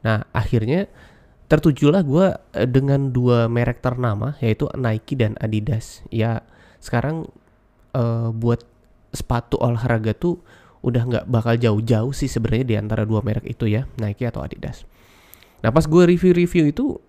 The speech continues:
tiba-tiba ada sebuah postingan yang gue akhirnya tertuju, teralihkan ke, eh, postingan itu. Itu salah satu website berita sebenarnya.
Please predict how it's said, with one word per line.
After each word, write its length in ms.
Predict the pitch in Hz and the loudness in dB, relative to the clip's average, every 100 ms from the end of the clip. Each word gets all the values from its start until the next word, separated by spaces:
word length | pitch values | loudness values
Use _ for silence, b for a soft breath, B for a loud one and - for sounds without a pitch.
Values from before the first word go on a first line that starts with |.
| _ _ - - | _ _ -4 0
tiba-tiba 720 | 131 131 131 135 113 160 202 | 4 4 4 2 4 2 2
ada 480 | 151 135 123 123 123 | 0 0 4 4 4
sebuah 480 | - 135 117 117 - | -2 -2 2 0 0
postingan 560 | 123 - 117 110 165 | -4 -2 -2 -2 -2
yang 320 | 147 113 110 - _ _ 220 226 | 0 0 -2 -8 _ _ -12 -4
gue 240 | 120 120 | 2 4
akhirnya 800 | - - 123 117 151 117 117 117 - - | 2 0 0 -2 -2 0 0 -2 -4 -2
tertuju, 720 | 127 190 190 123 117 117 160 b b b | 0 0 0 2 2 2 -2 b b b
teralihkan 600 | - 127 117 - 131 123 | -2 0 0 0 -2 -2
ke, 340 | - 113 107 - | -2 0 0 -4
eh, 380 | - - 110 113 | -8 -4 -2 0
postingan 560 | 123 - - 113 110 | -4 -2 -4 -4 -4
itu. 320 | 113 - 165 202 b b b b b b - - _ _ _ _ | -6 -4 -4 -4 b b b b b b -14 -14 _ _ _ _
Itu 260 | 127 - 202 | -4 2 2
salah 240 | - 135 | 4 0
satu 240 | 135 135 160 | 0 0 0
website 300 | - 139 131 | 2 0 4
berita 480 | 120 127 - - | 4 2 0 -4
sebenarnya. 560 | - 120 110 101 104 110 | -2 -2 -2 -2 -4 -8